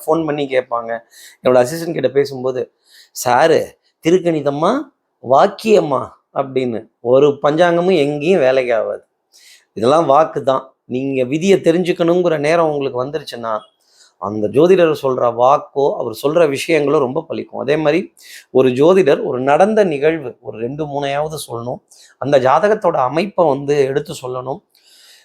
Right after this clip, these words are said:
ஜோசியம் என்னன்னு நிறைய பேர் கேட்பாங்க, நட்சத்திரத்துக்கு ஒரு அடையாளம், கிரகத்துக்கு ஒரு வரலாறு. இப்ப சனி பகவான்னா சனி பகவானுக்கு ஒரு வரலாறு உண்டு. சரி, இப்ப இதுக்குள்ள போனோம்னா வேற டாபிக்லாம் வந்துரும். நான் அந்த சனி பெயர்ச்சியா கிளர்ச்சியாங்கிறதுக்கு மட்டும்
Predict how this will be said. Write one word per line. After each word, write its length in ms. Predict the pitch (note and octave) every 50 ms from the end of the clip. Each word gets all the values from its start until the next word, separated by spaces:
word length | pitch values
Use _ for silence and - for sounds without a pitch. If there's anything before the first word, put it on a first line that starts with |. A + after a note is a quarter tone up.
| _ _
ஜோசியம் 500 | - B2+ F#3+ A3 A#3+ G3 A3 A3 F3 D#3+
என்னன்னு 60 | D#3+ E3+
நிறைய 300 | E3 D3 C3 C#3 C#3 B2+
பேர் 160 | C#3+ D#3 D3+
கேட்பாங்க, 420 | B2+ B2 B2+ C3 C#3 B2+ G#2+ G#2
நட்சத்திரத்துக்கு 640 | G#2+ B2+ - - A3 - A#3 G#3 F#3+ F#3 D3+ D3 C3
ஒரு 80 | B2
அடையாளம், 480 | A#2 A2+ A2 B2 C3 C3+ B2+ B2 - _ _ _ _ _ _ _ -
கிரகத்துக்கு 440 | G#2 B2 B2 C3+ D#3 E3+ F3 F3+ D#3+
ஒரு 200 | D#3+ C3+ A#2 A2
வரலாறு. 560 | G#2+ A2 A#2 C3 C#3+ D#3 D3+ C#3 A#2+ G#2+ A2 -
இப்ப 120 | _ - A#2+
சனி 300 | - - C#3 F3 G3 G3
பகவான்னா 400 | F#3+ F#3 F3 D#3+ D#3+ E3 F3+ G#3+
சனி 280 | G#3+ G#3+ A3 C4 C#4
பகவானுக்கு 420 | C#4 C#4+ C4 B3+ C4 B3+ B3 A#3+ A#3
ஒரு 160 | A3 G#3 F#3+
வரலாறு 460 | F#3 F#3 G3+ A3 - - - G3 D#3
உண்டு. 260 | C3 B2 A2 - _ _ _ _ _ _ _ - - -
சரி, 220 | - - F3 D3+ C3+
இப்ப 180 | C3 C3 C#3
இதுக்குள்ள 320 | C#3 D3+ D#3 F#3 G3 G3+ G3+
போனோம்னா 460 | G#3 E3 F3+ F3+ F3+ F3 F3+ F#3+ E3+
வேற 580 | C3+ C#3 D3 D#3+ E3+ F3 E3+ E3 D3+ D3+ - _ _ _ -
டாபிக்லாம் 480 | E3 E3 E3+ E3 D#3 D#3+ D#3+ D#3 D3 C#3+
வந்துரும். 440 | C#3+ C#3 A2 A#2 A#2 C#3 F#3+ - _ _ _ _ _ _ _ - - _ _
நான் 140 | - B2
அந்த 80 | A#2+ A#2+
சனி 220 | - F3 F#3+ B3
பெயர்ச்சியா 600 | B3+ - - F#3+ F#3+ G#3 G#3+ G3+ - G#3+ G#3 G#3 G#3 G3+
கிளர்ச்சியாங்கிறதுக்கு 960 | - - F3 F3+ F3+ F3 - - E3+ E3 E3 E3 E3+ D#3 C#3 B2+ C3+ B2 A#2+
மட்டும் 480 | B2 B2 B2 B2 - G3+ C#4 F#4+ -